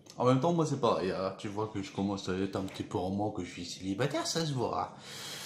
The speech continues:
Enfin, tu comprendras demain sur la vidéo, je pense que ça va, ça, ça peut le faire, ça peut te faire marrer.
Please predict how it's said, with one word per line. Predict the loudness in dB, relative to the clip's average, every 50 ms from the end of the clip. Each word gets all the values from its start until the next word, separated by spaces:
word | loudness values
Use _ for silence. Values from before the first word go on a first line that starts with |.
| -12 -12 -14 -14 -16 -18 -18 -20 -20 -20 -20 -20 -20 -20 -20 -20 -20 -20 -20 -20 -20 -20 -18 -18 -16
Enfin, | -14 -10 -8 -4
tu | 0 0 2
comprendras | 2 2 4 6 6 6 8 8 6
demain | 6 6 6 8 8 10 8 8 6 4 -2
sur | -2 2 4 6
la | 6 6
vidéo, | 6 6 6 8 10 10 10 10 8 6 4
je | 2 -2
pense | -4 -2 -2 -2 -2 -2
que | -2 -2
ça | -2 0 2 2
va, | 4 4 4 4
ça, | 2 2 -2 -4 -4 -8 -16 -18 -20 -8
ça | 0 4 4 4
peut | 6 6 6
le | 6 4
faire, | 4 4 2 2 2
ça | 2 -2
peut | -2 -2 -4 -4
te | -2
faire | -2 -2 0
marrer. | 0 2 2 4 2 2